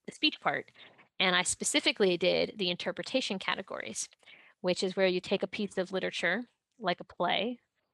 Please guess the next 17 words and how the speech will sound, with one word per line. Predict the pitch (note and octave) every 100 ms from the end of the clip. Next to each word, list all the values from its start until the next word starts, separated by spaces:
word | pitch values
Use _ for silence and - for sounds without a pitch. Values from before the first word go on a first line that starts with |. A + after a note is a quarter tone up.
| _ -
or | F3+ F3 F#2 -
a | - _
poem | E3+ E3 F#3 B3 C4+ _ _ _ _
or, | G3+ F3 F3 - G#3+ _ _ _ F3+
um, | E3 E3 - _
a |
combination | G3+ G3 F#3 E3+ E3 G3 F3 F#3 -
of | F#3 F3 - _ -
different, | G#3+ - F3+ - - _ _
you | -
know, | F#3 E3
creative | - A3+ F#3+ F3 F3+
writings, | F3+ E3 F#3+ C4+ D#4+ - - - _ _ _ -
and | G3+ F#3 F3+ F#3 -
you | G3+ G3
perform | - F#3+ - C4 C#4
it | E3+ -